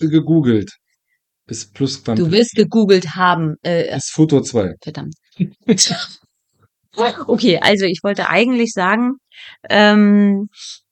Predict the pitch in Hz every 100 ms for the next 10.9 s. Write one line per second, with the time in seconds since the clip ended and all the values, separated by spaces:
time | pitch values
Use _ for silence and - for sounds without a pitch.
0 | _ _ _ _ - 113 123 110 110 98
1 | 143 185 226 202 147 139 139 123 117 143
2 | 170 143 135 135 - 185 143 147 180 214
3 | 254 208 185 202 247 - 202 214 214 -
4 | 208 208 190 180 180 - 196 254 - 226
5 | 226 220 214 214 202 190 196 196 196 196
6 | - - 196 196 - 196 202 208 - -
7 | - - - - 185 180 180 190 208 214
8 | - 208 208 - 208 - 180 175 180 180
9 | 190 180 - 208 233 220 214 220 214 208
10 | 208 202 190 196 214 214 196 180 226